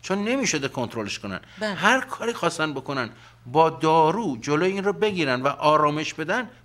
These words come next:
Speaker 1: متاسفانه نشده. ناشر شدن کل روده رو بردارن که اصطلاحاً بهش می‌گن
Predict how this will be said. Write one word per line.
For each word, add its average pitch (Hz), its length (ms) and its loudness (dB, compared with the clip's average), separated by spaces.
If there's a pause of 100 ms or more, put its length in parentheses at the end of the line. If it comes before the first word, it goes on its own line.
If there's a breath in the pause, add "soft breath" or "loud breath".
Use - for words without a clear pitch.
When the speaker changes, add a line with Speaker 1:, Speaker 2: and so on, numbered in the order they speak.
Speaker 1:
متاسفانه 151 580 0
نشده. 101 500 -2 (300 loud breath)
ناشر 143 280 -2
شدن 190 180 -4
کل 185 280 -2
روده 151 300 2
رو 170 160 0
بردارن 170 520 0 (320 loud breath)
که 123 100 -8
اصطلاحاً 135 340 2
بهش 156 220 -8
می‌گن 165 280 -4